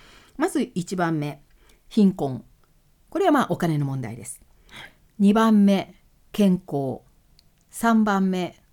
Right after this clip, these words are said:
Speaker 1: 孤独。四番目、社会とのつながり。五番目、デジタル参加。六番目、認知症。七番目、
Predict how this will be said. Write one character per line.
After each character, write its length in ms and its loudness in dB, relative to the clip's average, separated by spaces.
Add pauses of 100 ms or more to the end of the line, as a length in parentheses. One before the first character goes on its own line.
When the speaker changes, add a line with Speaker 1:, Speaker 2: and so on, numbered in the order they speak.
(140)
Speaker 1:
孤 160 -4
独。 400 -4 (880)
四 240 4
番 240 2
目、 280 -2 (360)
社 180 -8
会 260 2
と 120 -4
の 120 -6
つ 160 -8
な 100 -4
が 120 -8
り。 200 -10 (1080)
五 100 -4
番 260 4
目、 280 0 (500)
デ 120 0
ジ 160 -4
タ 120 2
ル 120 0
参 300 -2
加。 240 -12 (880)
六 240 -4
番 240 4
目、 280 0 (640)
認 240 6
知 100 -8
症。 420 -4 (800)
七 240 4
番 260 2
目、 220 -4